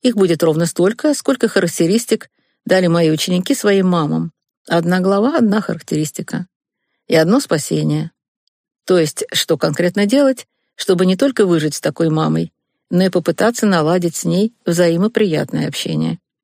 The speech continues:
Далее будут разделы, посвящённые сложным случаям, когда необходима помощь специалиста.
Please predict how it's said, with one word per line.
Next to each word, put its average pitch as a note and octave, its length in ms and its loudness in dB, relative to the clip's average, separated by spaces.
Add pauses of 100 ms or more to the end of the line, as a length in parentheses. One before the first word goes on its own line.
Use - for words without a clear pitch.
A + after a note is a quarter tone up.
(440)
Далее A#3+ 320 2
будут E3 260 0
разделы, G3 400 2
посвящённые E3 600 -2
сложным A3 400 0
случаям, F3 500 -2 (420)
когда E3+ 300 2
необходима E3 640 0
помощь D3+ 560 -2
специалиста. D#3+ 880 -4